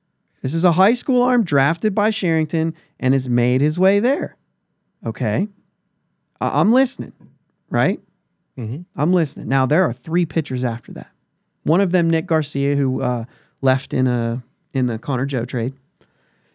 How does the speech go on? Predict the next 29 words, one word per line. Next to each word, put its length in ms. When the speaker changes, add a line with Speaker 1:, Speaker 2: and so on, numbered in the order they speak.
Speaker 2:
Mm-hmm. 200
Speaker 1:
And 120
the 100
other 140
two, 220
I'm 160
just, 160
Logan 460
Hoffman, 460
Jack 260
Hartman. 440
This 220
is 120
one, 340
this 180
is 140
one 140
of 60
those 180
things 220
where 100
you're 60
saying, 320
"What 140
about 240
those 180
later 260
round 260
guys?" 400